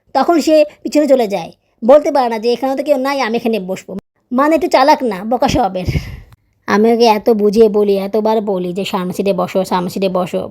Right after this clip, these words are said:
but সে আমার কথা বোঝেই না। সে সবসময় পিছনে বসে বা মাঝখানে বসে। এই ছেলেকে নিয়ে আমি যে কী করব, কবে যে ও একটু চালাক হবে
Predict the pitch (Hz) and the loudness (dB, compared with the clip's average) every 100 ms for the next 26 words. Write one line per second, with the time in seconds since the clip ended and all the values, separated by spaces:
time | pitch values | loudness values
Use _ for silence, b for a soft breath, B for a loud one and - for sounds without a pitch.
0 | 190 190 - 202 185 185 190 196 202 185 | -6 -6 -4 -2 -2 -2 -4 -2 -2 -2
1 | 180 190 196 180 170 - 202 - 196 196 | -4 -2 -2 -2 -8 -4 -4 -2 -6 -6
2 | 254 254 214 - b b - 196 208 214 | -4 -2 -4 -6 b b -8 -2 0 2
3 | 208 196 226 214 185 180 - 190 202 196 | 0 0 0 0 -2 -8 -6 -4 -2 -4
4 | - 233 - - _ _ _ B B B | -4 -6 -6 -12 _ _ _ B B B
5 | B 226 214 208 202 196 208 214 202 208 | B 2 2 2 -2 0 0 -2 -2 -4
6 | 208 220 214 208 185 185 190 180 - 226 | -4 -4 -4 -4 -4 -6 -6 -8 0 0
7 | 220 220 226 214 220 233 190 202 220 220 | 0 0 2 2 -2 -2 -2 -2 -2 -2
8 | 208 202 | -2 -6